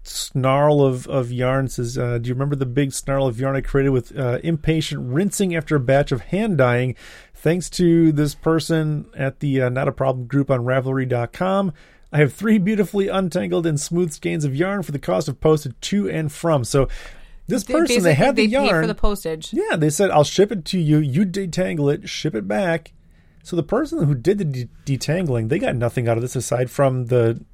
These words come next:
Speaker 2: Joy.
Speaker 1: the joy and the satisfaction of having detangled all of this, like, three skeins of yarn.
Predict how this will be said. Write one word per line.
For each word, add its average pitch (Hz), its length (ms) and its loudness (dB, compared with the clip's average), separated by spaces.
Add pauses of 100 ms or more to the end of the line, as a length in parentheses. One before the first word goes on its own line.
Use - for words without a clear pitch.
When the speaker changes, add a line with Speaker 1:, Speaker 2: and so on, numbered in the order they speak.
(100)
Speaker 2:
Joy. 170 460 -2
Speaker 1:
the 143 200 2
joy 131 520 0
and 131 120 -4
the 120 60 0
satisfaction 139 800 -2
of 113 120 -6
having 123 280 0
detangled 143 480 -2
all 156 160 -4
of 156 80 -4
this, 147 320 -2
like, 143 160 -4
three 277 300 -4
skeins 214 380 -4
of 202 120 0
yarn. 226 340 -2